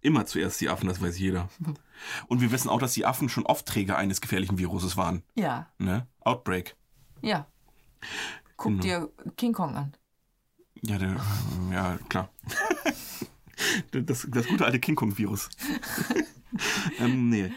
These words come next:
Speaker 2: Das ist das Mega-Monster-Virus.
Speaker 1: Dann habe ich, ähm, Adeno-, das Ade-, die Adenochrom-Verschwörungstheorie.
Speaker 2: <laughs>
Speaker 1: Eine meiner liebsten.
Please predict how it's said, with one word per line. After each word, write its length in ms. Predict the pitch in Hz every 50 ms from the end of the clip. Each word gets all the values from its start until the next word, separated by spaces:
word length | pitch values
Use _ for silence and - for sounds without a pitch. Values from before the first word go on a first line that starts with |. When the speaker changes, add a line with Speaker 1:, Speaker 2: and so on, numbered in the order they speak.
| - - - -
Speaker 2:
Das 180 | 190 180 185 185
ist 140 | 170 170
das 220 | - 185 175 - -
Mega-Monster-Virus. 2250 | 170 160 151 156 170 208 202 165 151 151 135 131 131 131 135 135 135 135 135 135 - - 139 131 131 127 123 131 127 - - - - - 151 147 143 135 127 131 127 127 131 - - _ _ _ - - - - - - - - - - - - - - - _ -
Speaker 1:
Dann 380 | 113 104 101 117 135 185 147
habe 240 | 135 120 131 131 113
ich, 340 | 82 - - - - - - _ _ _ _ _ _ _ _ _ _ _ _ _ - _ _ _ _ _ _ - - - - -
ähm, 420 | 120 117 104 95 92 90 90 92 - -
Adeno-, 320 | 127 151 170 156 151 - - -
das 320 | 120 117 120 123 - -
Ade-, 240 | - 131 139 139 131
die 260 | 117 117 117 - - - -
Adenochrom-Verschwörungstheorie. 1900 | - 147 147 151 151 151 147 143 135 131 - - - - - - - 127 143 - 151 131 120 - 160 156 123 101 - - - - 85 78 78 76 85 104 - - 127 123 131 -
Speaker 2:
<laughs> 320 | - - - - - - -
Speaker 1:
Eine 260 | - 127 151 175 180
meiner 300 | 165 147 143 143 139 135
liebsten. 560 | 135 135 151 - - - - - - - 92